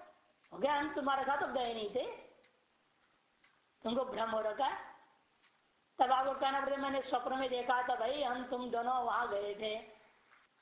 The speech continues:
तो जैसा वह स्वप्न में जिसके साथ गए थे उससे भी पूछा जाए, वो यही कहेगा भाई हमने तो नहीं देखा, हम तो गए भी नहीं तुम्हारे साथ।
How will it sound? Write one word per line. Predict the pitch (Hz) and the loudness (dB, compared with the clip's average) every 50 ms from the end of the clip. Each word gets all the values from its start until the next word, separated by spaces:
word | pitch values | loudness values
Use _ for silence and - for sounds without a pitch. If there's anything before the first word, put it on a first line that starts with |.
| _ _ _ _ _ _ _ _ _ _ - | _ _ _ _ _ _ _ _ _ _ -4
तो | 226 | 0
जैसा | 202 - 247 269 302 302 302 320 311 | 2 4 4 4 4 2 2 2 4
वह | 302 302 285 294 | 4 2 2 2
स्वप्न | - 285 277 - - 285 285 | 2 2 2 2 0 0 0
में | 285 277 277 254 233 - - - - - - _ _ - | 0 0 -2 -2 -4 -8 -12 -16 -20 -20 -20 _ _ -8
जिसके | 240 202 254 233 - 330 311 | -6 -4 -4 -2 -2 -2 0
साथ | 294 - 277 262 262 269 285 269 | 2 2 4 4 4 4 2 2
गए | 220 262 262 262 269 269 | 0 0 0 0 0 0
थे | - 294 277 269 254 233 - - - - - - - | 0 0 0 0 0 -2 -6 -8 -12 -18 -8 -4 -4
उससे | 262 247 - - 302 311 | -4 -4 -2 0 0 0
भी | 330 330 | 0 0
पूछा | - - 285 277 - 277 262 254 | -2 -2 -2 0 2 2 2 2
जाए, | 254 247 240 240 240 233 226 - - - - - - | 2 4 4 4 4 2 0 -4 -6 -10 -8 -4 -2
वो | 233 | -2
यही | 240 240 240 240 240 262 | 0 0 0 -2 -2 -2
कहेगा | 240 - 240 202 214 226 226 240 240 233 | -2 -2 0 0 0 0 2 2 2 2
भाई | 233 233 220 247 254 | 2 0 0 0 0
हमने | 226 - 226 240 233 240 240 | -2 -2 -2 -2 -2 -2 -4
तो | 233 - 220 202 | -4 -4 -4 -4
नहीं | 202 202 208 196 | -2 -4 -2 -2
देखा, | 208 202 202 - 208 | -2 0 0 0 -2
हम | 196 202 208 214 | -2 -2 -4 -6
तो | - 208 185 | -6 -4 -4
गए | 185 208 208 208 208 | -2 -2 0 -2 -2
भी | 196 208 202 | -2 -4 -4
नहीं | 202 208 208 214 | -4 -4 -6 -6
तुम्हारे | 208 208 202 214 214 202 202 196 | -6 -6 -4 -2 -2 0 -2 -2
साथ। | - 226 180 - | -2 -4 -6 -6